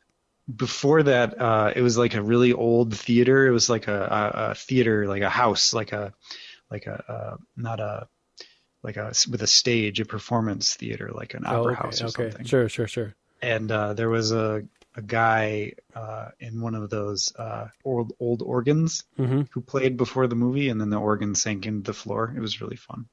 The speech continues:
Speaker 2: Oh, neat. But then you fell asleep.
Speaker 1: I fell asleep during, uh, somewhere in, like, the third act.
Speaker 2: Okay. Well, that's when it gets good. <laughs> 'Cause, like,
Speaker 1: I,
Speaker 2: the
Speaker 1: I woke up at some point. <laughs>
Speaker 2: like, the first two acts is like, there's a tail, there's a tooth,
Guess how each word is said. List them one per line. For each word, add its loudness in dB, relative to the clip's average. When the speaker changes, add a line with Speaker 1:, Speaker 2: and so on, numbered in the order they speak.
Speaker 2:
Oh, 2
neat. 0
But 0
then 6
you 4
fell 0
asleep. -6
Speaker 1:
I 0
fell 6
asleep 4
during, 6
uh, -2
somewhere 0
in, -2
like, -4
the -10
third -6
act. -10
Speaker 2:
Okay. 4
Well, 0
that's 0
when 8
it 6
gets 4
good. 4
<laughs> -20
'Cause, -2
like, 4
Speaker 1:
I, 6
Speaker 2:
the 4
Speaker 1:
I 2
woke 4
up 2
at -2
some -2
point. -8
<laughs> -20
Speaker 2:
like, 0
the 4
first 4
two 8
acts 6
is 4
like, 6
there's 6
a 2
tail, 6
there's 6
a 2
tooth, 8